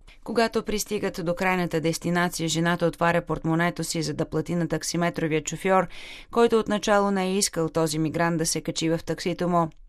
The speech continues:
Този същия шофьор казва на жената: „Не, госпожо, аз съм този, който трябва да плати на вас, защото ме накарахте да чуя една история, която промени сърцето ми.“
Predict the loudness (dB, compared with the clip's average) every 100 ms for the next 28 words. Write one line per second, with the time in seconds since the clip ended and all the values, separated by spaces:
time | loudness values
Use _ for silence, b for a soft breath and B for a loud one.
0 | -4 0 0 -2 -4 -4 -4 -6 -4 0
1 | 0 0 0 0 0 -2 -2 0 0 4
2 | 4 4 2 B B B B -2 0 -2
3 | 2 4 4 4 2 0 -2 -2 -2 0
4 | 0 0 2 2 2 0 0 0 -2 -2
5 | -4 -2 -2 2 2 0 -4 -6 -2 0
6 | 0 0 -2 0 0 0 0 -2 -4 -2
7 | 0 2 2 0 -2 -2 0 -2 -2 0
8 | 0 -2 -4 -2 -2 -2 -2 -6 -2 0
9 | 0 0 0 -2